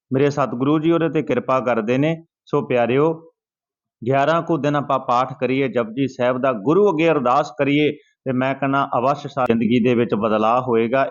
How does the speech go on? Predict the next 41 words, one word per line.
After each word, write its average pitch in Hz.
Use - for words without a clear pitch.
ਇਹ 143
ਨਹੀਂ 147
ਪਤਾ 123
ਇਹ 127
ਬਦਲਾਅ 113
ਪੱਕਾ -
ਹੀ 131
ਹੋ 113
ਜਾਏ 131
ਤੇ 139
ਗੁਰੂ 117
ਸਾਨੂੰ 117
ਨਾਮ 107
ਬਾਣੀ 107
ਦੀ 110
ਦਾਤ 98
ਦੇ 107
ਦੇ, 113
ਸਿਮਰਨ 120
ਦੇ 131
ਦੇ। 175
ਤੇ 135
ਜਿੱਥੇ 127
ਇਹ 139
ਕਿਰਪਾ 127
ਹੋ 104
ਗਈ 120
ਮੇਰੇ 113
ਪਿਆਰਿਓ, 110
ਇਹ 110
ਗੱਲ 113
ਯਾਦ 104
ਰੱਖਿਓ 120
ਵੀ 113
ਗੁਰੂ 107
ਬਹੁਤ 120
ਵੱਡੀਆਂ 104
ਬਰਕਤਾਂ 95
ਕਰਨ 92
ਵਾਲਾ 98
ਹੈ -